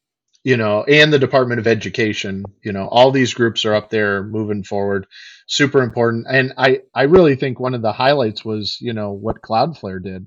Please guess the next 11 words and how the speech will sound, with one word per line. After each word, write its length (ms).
I 80
really, 720
I 80
really 520
wish 300
some 180
of 60
these 180
other 220
vendors 580
were 240